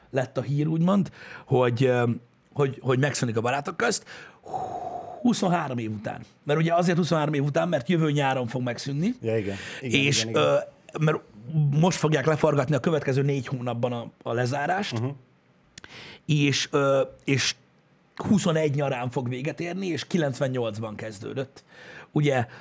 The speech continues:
Speaker 1: ö, a nyáron átlépte a tízezer epizódot,
Speaker 2: Mhm.
Speaker 1: és, ö, és véget fog érni a, a Barátok közt.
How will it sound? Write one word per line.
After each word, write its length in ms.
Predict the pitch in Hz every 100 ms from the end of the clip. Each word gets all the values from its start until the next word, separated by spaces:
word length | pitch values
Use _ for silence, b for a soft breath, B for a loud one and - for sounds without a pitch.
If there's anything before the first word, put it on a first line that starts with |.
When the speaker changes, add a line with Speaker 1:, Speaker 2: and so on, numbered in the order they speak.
| B
Speaker 1:
ö, 260 | - 131 131 -
a 100 | 151
nyáron 500 | 180 175 156 143 -
átlépte 500 | 151 147 - 135 139
a 60 | 120
tízezer 460 | 175 151 131 131
epizódot, 720 | 123 139 139 170 190 240 - _ _ _ -
Speaker 2:
Mhm. 240 | 104 113 131 B B B B _ -
Speaker 1:
és, 500 | 139 135 143 - 156
ö, 340 | 151 156 156 143 - _ _ _ _ _ _ _ - - _ _ _ _ _ _ _ _ -
és 160 | 147
véget 300 | 143 127 120
fog 140 | - 143
érni 260 | 107 104 110 _ _ _ _ _ _ _ _
a, 80 | - 123 120
a 200 | - 120
Barátok 360 | 131 160 214
közt. 240 | 254 254